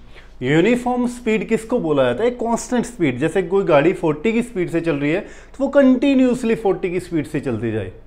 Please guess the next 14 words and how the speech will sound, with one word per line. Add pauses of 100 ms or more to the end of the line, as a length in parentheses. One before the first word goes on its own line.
(520)
ना
तो
उसकी
स्पीड
थर्टी
नाइन
हो, (280)
ना
ही
उसकी
स्पीड
फ़ोर्टी
वन
हो।